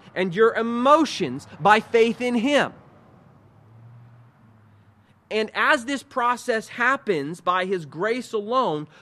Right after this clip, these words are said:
the world takes notice. And guess what?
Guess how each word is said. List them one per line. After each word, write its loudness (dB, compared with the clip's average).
the 0
world 6
takes -2
notice. 0
And -10
guess 2
what? 2